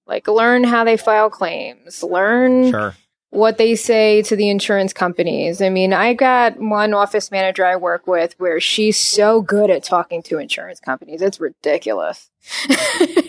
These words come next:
Speaker 1: So I just, I'm like, "Hey, Insurance Amy, teach me how to do this." And she does. So,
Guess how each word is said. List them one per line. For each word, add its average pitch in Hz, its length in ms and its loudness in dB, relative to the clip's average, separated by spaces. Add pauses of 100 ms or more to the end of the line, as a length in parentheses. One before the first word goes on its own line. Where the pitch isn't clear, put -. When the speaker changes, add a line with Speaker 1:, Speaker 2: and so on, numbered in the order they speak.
(800)
Speaker 1:
So - 240 0
I 233 220 4
just, 277 260 -2
I'm 247 140 0
like, 240 180 0
"Hey, 311 180 2
Insurance 311 480 2
Amy, 196 580 -2
teach 311 280 0
me 370 80 2
how 339 160 2
to 320 120 2
do 262 200 0
this." 123 400 -4
And 202 220 0
she 285 120 0
does. 269 460 2
So, 240 720 0